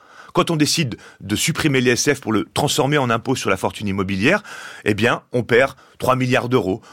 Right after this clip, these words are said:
Quand on décide de supprimer la taxe d'habitation, alors pourquoi pas pour les classes moyennes, mais même les classes supérieures,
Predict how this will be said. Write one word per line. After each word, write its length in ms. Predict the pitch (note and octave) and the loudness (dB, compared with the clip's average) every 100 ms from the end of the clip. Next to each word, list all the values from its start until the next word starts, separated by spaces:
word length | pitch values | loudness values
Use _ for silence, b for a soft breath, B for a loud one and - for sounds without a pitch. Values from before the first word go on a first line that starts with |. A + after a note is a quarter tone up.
| B | B
Quand 180 | F#3 F3+ | -2 0
on 80 | E3+ | 0
décide 400 | E3+ - F3 A#2+ | 0 0 0 0
de 80 | |
supprimer 420 | A#2+ - - E3 D3+ | 0 -2 -2 2 2
la 120 | A#2+ | 2
taxe 180 | C3 A#2 | 0 0
d'habitation, 480 | A#2 A2 A2+ - | 0 0 -2 0
alors 160 | B2 F2 | -2 -2
pourquoi 320 | - - A#3+ | -2 0 2
pas 140 | C4 C4 | 2 2
pour 160 | C#3+ | 2
les 80 | A#2+ | 0
classes 240 | B2+ - | 0 -2
moyennes, 280 | A#2+ A2+ A2 | 0 0 2
mais 120 | G2+ D#3 | 2 2
même 340 | F#3 A3+ F3+ | 2 2 0
les 120 | C#3+ | -4
classes 180 | C#3 B2 | -4 -6
supérieures, 540 | - G#2 A#2 A2+ A2+ | -4 -2 0 2 2